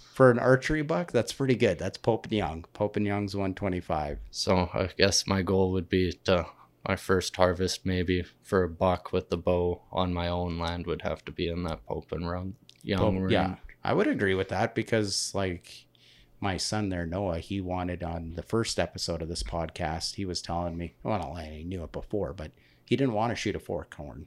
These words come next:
Speaker 1: or a spike. And he had opportunities, multiple.
Speaker 2: Yeah, like,
Speaker 1: And
Speaker 2: I
Speaker 1: I
Speaker 2: had a couple this past season
Speaker 1: Yeah.
Speaker 2: of the forks and the
Speaker 1: I know.
Speaker 2: smaller and just little baskets, but it's like, you could turn into bigger than my buck.
Speaker 1: Yeah.
Speaker 2: So,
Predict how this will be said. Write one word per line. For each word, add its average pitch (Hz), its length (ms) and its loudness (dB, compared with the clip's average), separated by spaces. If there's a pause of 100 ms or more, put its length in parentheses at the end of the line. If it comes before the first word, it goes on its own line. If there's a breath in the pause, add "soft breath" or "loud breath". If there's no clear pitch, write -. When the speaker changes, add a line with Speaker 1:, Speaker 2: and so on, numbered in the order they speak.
Speaker 1:
or 90 100 -2
a 78 60 -6
spike. - 480 -8 (200)
And 110 120 0
he 92 60 -2
had 120 160 4
opportunities, 80 720 -4
multiple. 90 480 -6 (200)
Speaker 2:
Yeah, 104 240 4
like, 98 160 2
Speaker 1:
And 101 80 2
Speaker 2:
I 104 40 8
Speaker 1:
I 101 60 6
Speaker 2:
had 101 180 4
a 98 40 2
couple - 380 0
this 85 200 0
past 92 360 4
season 87 360 0
Speaker 1:
Yeah. 90 180 2
Speaker 2:
of 90 180 -2
the 90 100 2
forks 98 520 2
and 98 160 2
the 92 40 0
Speaker 1:
I - 40 2
know. - 80 4
Speaker 2:
smaller 98 560 6
and 98 240 4
just 95 180 0
little 101 200 2
baskets, 95 640 0
but 98 180 0
it's - 160 -8
like, 95 240 0 (640 soft breath)
you 117 240 2
could 131 320 6
turn 113 280 6
into 104 440 4 (120)
bigger 104 300 4
than 98 220 2
my 98 320 2 (180)
buck. 80 320 0
Speaker 1:
Yeah. - 60 -10
Speaker 2:
So, - 500 2